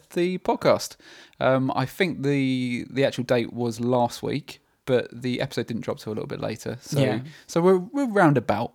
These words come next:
Speaker 1: uh, a year of having done this. Um, I think the first open mics was September, so technically only eleven month anniversary for open mics, but this just happens to be the show that we're doing around the
Speaker 2: Yeah, yeah,
Speaker 1: anniversary.
Speaker 2: we've,
Speaker 1: So,
Speaker 2: we, we,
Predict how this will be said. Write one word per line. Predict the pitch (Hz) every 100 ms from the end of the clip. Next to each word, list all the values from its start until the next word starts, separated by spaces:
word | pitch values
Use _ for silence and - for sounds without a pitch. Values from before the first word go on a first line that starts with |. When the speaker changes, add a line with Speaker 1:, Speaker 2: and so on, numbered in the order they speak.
| -
Speaker 1:
uh, | - - -
a | 117
year | 117 110 113 120
of | -
having | 123 110
done | 104 107
this. | 135 190 - - - - -
Um, | 131 131 131
I | 147
think | 202
the | 175
first | 214 190
open | 185 165 165
mics | 156 - -
was | 127 123 123 - - - _ _ _ _
September, | - - - - 113 120 131 165 156 _ _ _
so | - 120 113 113 113 139 -
technically | - - - 147 135
only | 131
eleven | 127 120 110 107 107 -
month | 113 101 - - 104
anniversary | 104 101 98 - 107
for | - 110 104 -
open | - - 98
mics, | 98 98 -
but | 107 98 - _ _ _ _ _ _ _ _ _
this | 214
just | 202 -
happens | 156 143 131
to | 127
be |
the | 120
show | - 113
that | 110
we're | 113
doing | 113 98 101 107
around | 104
the | 262
Speaker 2:
Yeah, | 247
yeah, | 156
Speaker 1:
anniversary. | 143 139 151
Speaker 2:
we've, | 147
Speaker 1:
So, | 135
Speaker 2:
we, | 117
we, | 104